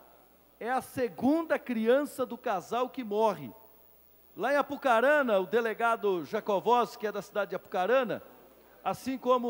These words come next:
o Arilson também é de Apucarana, lá também morreu uma criança desse casal. Esse homem viveu lá durante um tempo e morreu uma criança lá, um filho deles. E, lamentavelmente,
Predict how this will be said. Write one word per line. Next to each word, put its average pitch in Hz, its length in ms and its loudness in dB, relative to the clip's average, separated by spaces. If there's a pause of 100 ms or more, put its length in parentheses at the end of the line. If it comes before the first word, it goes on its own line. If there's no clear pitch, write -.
(160)
o 196 80 2
Arilson 220 480 -2
também 214 280 -4
é - 40 -4
de - 60 -8
Apucarana, 214 520 -6 (560)
lá 240 260 0
também 262 300 -2
morreu 262 340 2
uma 269 160 -2
criança 254 580 -2
desse 233 260 -4
casal. 185 580 0 (640)
Esse - 240 -10
homem 269 280 0
viveu 220 360 -4
lá 240 160 -2
durante 226 400 -2
um 202 80 -10
tempo 269 340 -8
e 285 40 -12
morreu 277 400 0
uma 285 160 -4
criança 247 580 -4
lá, 226 200 -2
um 262 120 -6
filho 269 300 -6
deles. 226 440 0 (960)
E, 180 80 -12
lamentavelmente, 254 1200 0